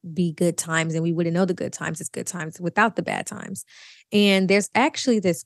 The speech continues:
Bible scripture that I read this morning, which is wild. Or wait, was it yesterday morning? Y'all, I'm gonna do this in every episode <laughs> where I'm over here trying to remember dates. Y'all gonna figure it out really fast that my, uh,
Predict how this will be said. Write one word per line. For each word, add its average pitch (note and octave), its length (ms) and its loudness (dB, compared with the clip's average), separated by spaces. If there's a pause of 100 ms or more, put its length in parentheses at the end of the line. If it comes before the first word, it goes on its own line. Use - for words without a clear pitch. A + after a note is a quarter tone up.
Bible G3+ 480 2
scripture - 640 -4
that F3 140 2
I D#3+ 80 2
read F3 680 2 (200)
this F#3 360 -2
morning, F3 1080 0 (640)
which E3 200 -4
is D3 140 -6
wild. D3+ 760 -4 (320)
Or A#3 60 6
wait, A#3 280 6 (100)
was A#3+ 160 2
it A#3 80 2
yesterday G3+ 300 -2
morning? D3+ 420 -4
Y'all, B3 560 6 (160)
I'm G3 100 4
gonna A3+ 120 4
do B3+ 100 4
this B3 160 2
in F3+ 80 2
every F3+ 200 4
episode G#3 600 4
<laughs> - 1900 0
where A#3+ 220 6
I'm A3+ 180 4
over A#3 160 8
here B3 180 8
trying A#3+ 180 4
to A3 40 4
remember G#3 320 4
dates. F#3+ 460 4
Y'all G3 240 6
gonna G#3+ 180 2
figure F#3+ 220 4
it E3 80 6
out D#3 180 6
really D#3+ 300 2
fast D3 360 0
that E3 140 -4
my, D#3 140 0
uh, D3+ 520 -2